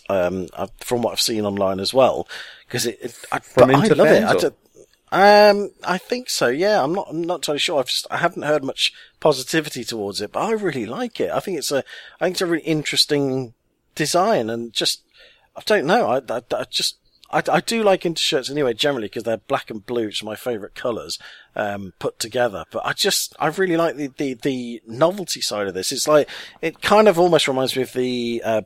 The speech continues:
Speaker 1: barcode shirt from the, the
Speaker 2: Mm-hmm.
Speaker 1: Newcastle had in the eighties,
Speaker 2: Yeah.
Speaker 1: but, but that was horrific because of the way it was done. Whereas this is kind of,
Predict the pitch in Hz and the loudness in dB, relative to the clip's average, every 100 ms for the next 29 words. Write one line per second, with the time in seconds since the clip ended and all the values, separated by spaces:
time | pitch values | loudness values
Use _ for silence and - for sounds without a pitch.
0 | - 139 151 - 117 101 - 110 101 - | 4 4 4 0 -2 0 0 2 0 -2
1 | - - 107 98 - 113 92 113 107 147 | -10 -10 -8 -8 -4 -4 -2 -2 -2 -4
2 | - 113 - 104 117 104 107 135 156 - | -4 -4 -4 -2 -2 -2 0 2 0 -2
3 | 98 - 123 117 - - - _ 113 147 | -6 -4 0 0 -2 -10 -20 _ 2 4
4 | 120 120 - - - 123 131 - 78 73 | 4 4 4 2 0 -2 -2 -2 -6 -14
5 | - - 107 101 101 98 87 107 127 127 | -20 -16 -12 -8 -6 -6 -4 -4 0 0
6 | 113 90 107 104 - 156 143 - 151 139 | 0 -4 -6 -4 0 0 0 -2 0 -2
7 | - | -4